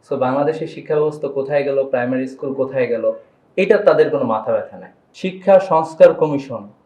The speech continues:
যেটা দরকার ছিল, অনেকগুলো কমিশন হইল, কিন্তু শিক্ষা সংস্কার কমিশনটা হয়নি।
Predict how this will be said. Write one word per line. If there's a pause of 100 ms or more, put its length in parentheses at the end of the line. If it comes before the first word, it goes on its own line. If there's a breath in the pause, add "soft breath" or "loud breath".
যেটা
দরকার
ছিল,
অনেকগুলো
কমিশন
হইল, (480)
কিন্তু
শিক্ষা
সংস্কার
কমিশনটা
হয়নি।